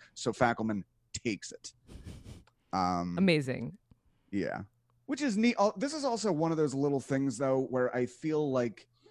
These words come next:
Speaker 1: everybody talks about what a genius David Foster Wallace is, and I think he is to a certain degree. But I think they re-, I think a lot of the things he writes about, he learns just enough to seem like he knows something about.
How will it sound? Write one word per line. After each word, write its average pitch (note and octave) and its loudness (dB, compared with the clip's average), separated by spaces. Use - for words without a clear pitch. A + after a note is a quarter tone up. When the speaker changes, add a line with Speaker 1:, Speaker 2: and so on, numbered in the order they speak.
Speaker 1:
everybody A3+ 4
talks D#3+ 2
about C#3 2
what A#2+ 4
a A2 2
genius A#2 2
David G2 -2
Foster G2 0
Wallace F2 2
is, E2+ -4
and A2+ 4
I A2 4
think A2+ -2
he A2+ -2
is G#2 -2
to - -6
a G2 -2
certain F#2+ -2
degree. F2+ -2
But E3+ 4
I E3+ 6
think C#4 -2
they A3+ 0
re-, E3+ 0
I D#3+ 4
think C4+ -2
a E3 4
lot B2+ -2
of F3 -4
the C#3 0
things C3+ 4
he A2+ 0
writes G2 2
about, A2+ 6
he D#3 2
learns D#3+ 2
just B2 2
enough A2 4
to G2+ -6
seem A2 2
like G#2+ 0
he A2 -2
knows G2 2
something A2 2
about. A2 4